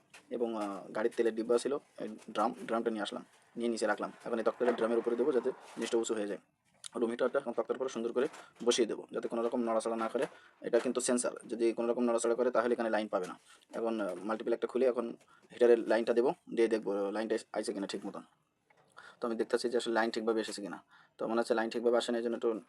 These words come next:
তারটা নাড়াচাড়া করবো, হিটারটা নাড়াচাড়া করবো, দেখবো যে হিটারের লাইন আছে কিনা। তো দেখতে পাচ্ছেন সুন্দরভাবে হিটার চালু হয়ে গেছে, আস্তে আস্তে হিটারের লাইন আসার কারণে লাল হচ্ছে। এ, ভালো করে দেখেন যে খুবই সুন্দর একটি জিনিস। আপনি কারেন্টে বসিয়ে দিয়ে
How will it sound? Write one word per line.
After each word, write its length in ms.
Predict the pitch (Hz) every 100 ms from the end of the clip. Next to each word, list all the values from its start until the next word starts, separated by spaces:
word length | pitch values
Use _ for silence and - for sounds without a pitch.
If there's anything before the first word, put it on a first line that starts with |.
| - - - -
তারটা 160 | 113 117
নাড়াচাড়া 280 | 113 110 113 117
করবো, 140 | 120 120
হিটারটা 220 | 120 120
নাড়াচাড়া 240 | 117 113 117
করবো, 120 | 120 113
দেখবো 160 | 107 104 104
যে 80 | 101
হিটারের 200 | 113 110
লাইন 120 | 107 104
আছে 100 | 95
কিনা। 120 | 92 - - - - -
তো 60 | 123
দেখতে 120 | 123
পাচ্ছেন 200 | 131 139 135
সুন্দরভাবে 300 | 123 120 120
হিটার 160 | 117 120 113
চালু 120 | 120
হয়ে 100 | 123
গেছে, 140 | 120 131 -
আস্তে 140 | 117 -
আস্তে 120 | 120 120
হিটারের 240 | 120 120 - 113
লাইন 140 | 113 117
আসার 120 | 120
কারণে 140 | 117 113
লাল 100 | 113 117
হচ্ছে। 160 | - 139 _ - - -
এ, 60 | - 113
ভালো 100 | 113
করে 100 | 117 113
দেখেন 160 | 110 120 107
যে 60 | 95 - - -
খুবই 160 | - 139 -
সুন্দর 160 | 139 123
একটি 100 | 120 113
জিনিস। 160 | 120 - - - 127
আপনি 120 | 123 120
কারেন্টে 240 | 123 127 123
বসিয়ে 200 | 127 135
দিয়ে 120 | 131